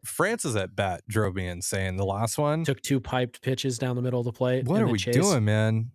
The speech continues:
Speaker 2: Yeah.
Speaker 1: You are the number two hitter. Take the bat off of your shoulders. What are we doing? Like,
Speaker 2: Mm-hmm.
Speaker 1: come on.
Speaker 2: Get aggressive, man.
Speaker 1: Yeah.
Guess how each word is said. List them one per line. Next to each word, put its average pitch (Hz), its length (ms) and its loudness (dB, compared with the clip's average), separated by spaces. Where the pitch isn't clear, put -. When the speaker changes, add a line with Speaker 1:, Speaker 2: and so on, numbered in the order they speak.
Speaker 2:
Yeah. 110 140 -4
Speaker 1:
You 208 180 4
are 135 140 4
the 95 320 0
number 127 320 0
two 196 300 0
hitter. 98 480 0
Take 170 220 -2
the 107 80 -4
bat 151 320 0
off 95 200 0
of 92 60 -2
your 90 100 -4
shoulders. 92 480 -4
What 160 120 0
are 180 60 0
we 98 120 0
doing? 104 680 -2
Like, 113 200 -4
Speaker 2:
Mm-hmm. 110 100 -6
Speaker 1:
come 147 140 0
on. 139 180 2
Speaker 2:
Get 135 140 2
aggressive, 160 440 0
man. 120 260 -2
Speaker 1:
Yeah. 101 280 -8